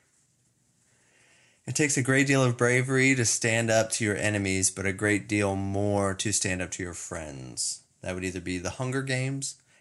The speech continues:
Harry Potter, or Brave. You know, we got about thirty minutes into Brave, and I was like, "This movie is stupid." You saw some, 'cause it's, like, Scottish.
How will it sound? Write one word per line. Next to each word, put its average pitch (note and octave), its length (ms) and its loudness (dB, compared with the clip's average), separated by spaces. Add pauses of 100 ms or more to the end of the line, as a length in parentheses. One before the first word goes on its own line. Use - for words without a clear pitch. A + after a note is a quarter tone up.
Harry B2+ 300 -2
Potter, A2+ 520 -2
or - 180 -8
Brave. F2+ 720 -8 (440)
You A2 120 -6
know, B2 340 2
we B2+ 180 0
got C#3+ 260 2
about G2+ 460 2 (340)
thirty A#2 520 -2
minutes G2 340 -4
into F#2 220 -6
Brave, E2+ 580 -10 (600)
and F2+ 100 -6
I F#2 60 -4
was F#2 120 -6
like, F2 180 -8
"This A2+ 240 -2
movie F2+ 500 -8 (440)
is - 160 -10
stupid." - 840 -6 (1500)
You A2+ 100 -4
saw A#2 180 4
some, F#2 460 -4 (1200)
'cause A#2+ 180 -2
it's, A2 180 0
like, G2+ 240 0
Scottish. G#2+ 720 -2